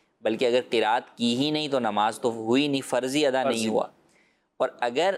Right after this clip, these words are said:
Speaker 1: مغرب کی تیسری رکعت کے اندر انہوں نے ایسا کیا، پہلی دو رکعتوں میں سورہ فاتحہ اور سورت ملائی، تیسری رکعت کے اندر انہوں نے جو ہے وہ تین بار سبحان اللہ کہا، قیام میں اور رکوع سجدے میں چلے گئے، تو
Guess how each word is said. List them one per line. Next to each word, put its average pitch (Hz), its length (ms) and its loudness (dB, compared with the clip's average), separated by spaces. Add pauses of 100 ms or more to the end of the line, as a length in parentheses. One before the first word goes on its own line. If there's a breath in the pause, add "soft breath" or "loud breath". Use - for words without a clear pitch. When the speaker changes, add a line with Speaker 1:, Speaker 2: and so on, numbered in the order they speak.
(440)
Speaker 1:
مغرب 123 420 0
کی 190 80 0
تیسری 151 380 2
رکعت 190 360 0
کے 185 60 0
اندر 180 180 2
انہوں 156 200 2
نے 143 100 2
ایسا 117 260 0
کیا، 113 240 -2
پہلی 123 300 0
دو 156 160 4
رکعتوں 147 300 -2
میں 151 100 0
سورہ 139 280 2
فاتحہ 127 300 0
اور 139 80 2
سورت 123 300 0
ملائی، 120 360 -2
تیسری 123 380 0
رکعت 139 400 0
کے 135 80 0
اندر 120 220 0
انہوں 110 280 -2
نے 113 100 -2
جو 107 100 0
ہے 107 60 6
وہ 120 100 4
تین 113 240 -6
بار 110 120 0
سبحان 104 280 -4
اللہ 107 260 -2
کہا، 127 320 -2 (200)
قیام 120 400 -2
میں 143 100 -2
اور 117 160 2
رکوع 107 260 -2
سجدے 113 280 -2
میں 117 140 -2
چلے 104 280 0
گئے، 127 120 0
تو 151 140 0